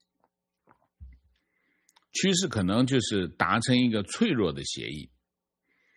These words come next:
但肯定不是一个稳定的解决方案。因为为什么？因为，<clears throat> 因为没有时间，时间太短。就是其实要解决伊朗的核问题，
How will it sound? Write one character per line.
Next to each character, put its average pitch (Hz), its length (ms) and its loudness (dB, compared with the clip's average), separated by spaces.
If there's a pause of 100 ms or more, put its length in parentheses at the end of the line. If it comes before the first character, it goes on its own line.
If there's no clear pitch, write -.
(200)
但 160 200 6
肯 87 240 -4
定 135 180 2
不 131 80 0
是 135 100 -4
一 123 40 -2
个 117 240 0
稳 90 240 -2
定 123 120 2
的 120 120 0
解 71 180 -6
决 78 160 -10
方 107 180 0
案。 101 140 0
因 131 80 4
为 131 60 4
为 127 180 6
什 - 100 -2
么？ 71 120 -6
因 127 100 6
为， 131 180 4 (840)
<clears throat> - 800 -20
因 170 180 6
为 175 80 8
没 135 120 8
有 165 140 6
时 92 200 -2
间， 113 400 0
时 117 160 -2
间 147 160 4
太 151 220 2
短。 101 340 -6 (420)
就 185 140 2
是 147 260 0 (460)
其 196 280 0
实 147 500 2 (160)
要 156 200 10
解 98 280 2
决 107 260 2
伊 160 220 2
朗 85 200 0
的 69 80 -8
核 - 240 -2
问 127 220 4
题， 67 260 -10